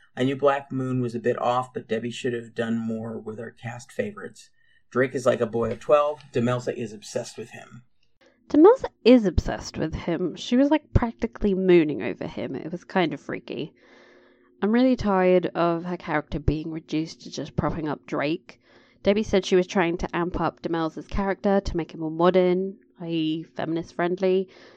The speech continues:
Speaker 2: Yet all she's really achieved is creating a dynamic where Demelza is constantly just reacting to either Ross or Drake. She's never actually given her own agency or her own storyline. She exists as a vehicle for these men,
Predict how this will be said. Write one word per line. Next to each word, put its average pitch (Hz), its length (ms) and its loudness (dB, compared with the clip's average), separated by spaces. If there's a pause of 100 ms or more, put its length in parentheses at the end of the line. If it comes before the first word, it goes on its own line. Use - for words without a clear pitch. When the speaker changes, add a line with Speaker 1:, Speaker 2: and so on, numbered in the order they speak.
(220)
Speaker 2:
Yet 220 200 -2
all 220 180 0
she's 208 440 -6 (220)
really 190 300 -2
achieved 180 440 -2
is 170 120 -6
creating 175 500 -2
a 165 60 0
dynamic 160 480 -2
where 165 120 -2
Demelza 160 460 -2
is 156 80 -8
constantly 175 680 -4
just 170 240 -8
reacting 160 540 -6
to - 180 -16
either 156 400 -4
Ross 160 500 -2
or 160 120 -6
Drake. - 440 -4 (500)
She's 220 200 -4
never 285 200 2
actually 269 340 -2
given 247 240 2
her 240 180 0
own 240 160 2
agency 196 720 0
or 214 180 4
her 202 160 4
own 190 160 2
storyline. 160 640 0 (440)
She - 140 -6
exists 196 520 0
as 185 140 -10
a 160 60 -6
vehicle 156 440 -2
for - 160 -10
these 135 220 -6
men, 139 300 -2